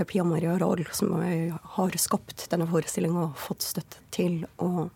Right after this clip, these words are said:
lage denne forestillingen spesifikt til to forskjellige støtteordninger. I begge er det snakk om, eh, en, eh, et maktprinsipp, en armlengdes avstand-prinsipp, der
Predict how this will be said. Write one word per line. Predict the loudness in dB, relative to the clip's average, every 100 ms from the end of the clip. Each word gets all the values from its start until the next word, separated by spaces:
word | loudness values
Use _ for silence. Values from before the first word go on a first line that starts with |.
| -6
lage | 0 2 4 2
denne | 0 0
forestillingen | -2 -2 -2 -2 0 2 0 -2 -6
spesifikt | -2 0 0 -2
til | 0
to | 0
forskjellige | 0 -2 -2 -4
støtteordninger. | -4 -6 -4 -4 -2 -2 -4 -6 -14 -14 -14 -16 -6 -2
I |
begge | 2 2 4
er | 4 4 2
det | 0
snakk | 0 -2 -2 0
om, | 2 2
eh, | 2 2 0 -2 -4 -8 -12 -2 0
en, | 4 4 2 -2 -10 -20 -20 -20 -20 -20 -20 -20 -10 -4
eh, | -4 -6 -20 -20 -4 0
et | 2
maktprinsipp, | 2 2 2 4 0 0 -4
en | 0
armlengdes | 4 6 6 4 2 2
avstand-prinsipp, | 0 2 2 2 2 -2 2 0 -2 -12 2
der | 4 6